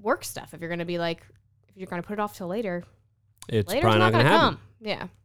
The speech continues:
Speaker 2: Later is gonna
Speaker 1: So,
Speaker 2: come, but you're
Speaker 1: later's
Speaker 2: not
Speaker 1: gonna
Speaker 2: gonna have
Speaker 1: come, but
Speaker 2: time
Speaker 1: you're
Speaker 2: to
Speaker 1: not
Speaker 2: do
Speaker 1: gonna
Speaker 2: the
Speaker 1: be doing
Speaker 2: things
Speaker 1: that
Speaker 2: that you
Speaker 1: thing.
Speaker 2: need.
Speaker 1: <laughs>
Speaker 2: Yeah. I think that is, uh, it's a really great way to look at it. Time
Speaker 1: Yeah.
Speaker 2: management is super important. And I think another thing that, that's really helped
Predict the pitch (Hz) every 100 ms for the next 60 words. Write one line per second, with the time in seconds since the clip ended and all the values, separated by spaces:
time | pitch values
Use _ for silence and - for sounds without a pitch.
0 | _ - 123 175 214 202 202 120 107 110
1 | 101 101 80 113 123 - 165 147 - 156
2 | 151 - 143 - 131 123 107 - 175 117
3 | - - - 302 151 101 - - - -
4 | - - _ - 165 196 156 127 139 151
5 | 143 147 147 143 135 139 139 139 135 120
6 | - - - - - - 127 131 139 135
7 | 110 101 123 127 143 95 87 82 - _
8 | _ _ 113 117 120 127 123 127 95 120
9 | 117 - 117 110 113 110 101 107 101 127
10 | 135 - 107 107 107 107 107 - _ _
11 | _ _ _ - 117 151 143 127 123 117
12 | 120 143 120 120 117 117 110 107 - -
13 | _ _ _ _ - 110 110 117 107 -
14 | 120 -